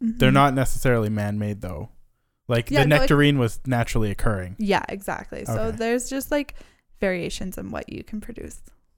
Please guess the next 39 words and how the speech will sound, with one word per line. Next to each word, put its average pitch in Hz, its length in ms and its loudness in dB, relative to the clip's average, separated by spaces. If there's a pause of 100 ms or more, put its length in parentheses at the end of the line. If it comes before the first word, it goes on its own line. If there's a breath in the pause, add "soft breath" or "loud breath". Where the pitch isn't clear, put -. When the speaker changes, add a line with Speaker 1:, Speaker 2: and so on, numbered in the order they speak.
Speaker 1:
Do 127 80 0
you 120 60 4
know 117 160 2
any 117 240 -4
other 110 460 -4 (280 soft breath)
off 113 160 -8
the - 60 -14
top 107 200 0
of - 60 2
your 104 80 0
head? 107 200 -4
Speaker 2:
Not 226 200 4
off 294 160 0
the 302 80 2
top 254 180 2
of 226 60 0
my 220 100 0
head, 196 160 -2
but 185 120 -6
that 185 160 -4
one 233 160 0
really 202 200 -2
stuck 208 260 -6
out 180 180 -10
to - 120 -14
me 208 220 -10
because 220 300 -10
I 202 80 -6
didn't 190 240 -10
realize 190 380 -6
that 180 260 -8
they 190 120 -6
were 180 160 -6
the 180 400 -6
ba-, 190 200 -8 (100)
practically 208 460 -8
the 202 120 -12
same 190 300 -10
thing, 185 480 -10